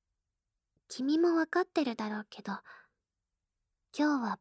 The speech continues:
パパもママも出かけてるんだよね。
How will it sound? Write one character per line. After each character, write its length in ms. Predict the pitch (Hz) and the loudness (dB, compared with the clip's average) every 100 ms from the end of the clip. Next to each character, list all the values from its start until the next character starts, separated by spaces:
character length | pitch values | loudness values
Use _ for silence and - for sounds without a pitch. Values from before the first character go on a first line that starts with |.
| - | -4
パ 140 | 302 | -2
パ 120 | - | -2
も 160 | 277 208 | -2 -4
マ 160 | 196 | -6
マ 140 | 233 233 | -6 -6
も 160 | 196 | -6
出 120 | 180 - | -10 -12
か 120 | 220 | -12
け 140 | - | -8
て 160 | 262 285 | -4 -2
る 100 | 311 | -2
ん 80 | 320 | -4
だ 80 | |
よ 140 | 233 196 | -6 -8
ね。 260 | 208 247 | -12 -12